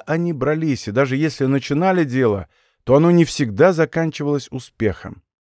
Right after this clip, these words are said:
Идя на выход, Соня нечаянно зацепилась подолом длинной юбки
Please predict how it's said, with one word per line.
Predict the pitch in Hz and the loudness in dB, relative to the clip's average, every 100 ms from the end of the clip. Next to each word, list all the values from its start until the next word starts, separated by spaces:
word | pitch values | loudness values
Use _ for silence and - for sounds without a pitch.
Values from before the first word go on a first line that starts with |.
| _ _ _ _ _ _ _ | _ _ _ _ _ _ _
Идя | 101 101 160 | -6 0 4
на | 175 151 | 4 4
выход, | 180 - 165 - _ _ _ _ | 4 2 0 -4 _ _ _ _
Соня | - 196 190 | 4 6 8
нечаянно | 175 165 - 202 190 170 | 6 4 6 6 6 4
зацепилась | 143 147 147 180 170 - | 2 -2 -2 0 0 2
подолом | 147 143 139 123 | 2 4 2 2
длинной | 117 123 113 | 2 2 2
юбки | 101 160 190 160 156 | 0 -2 0 0 0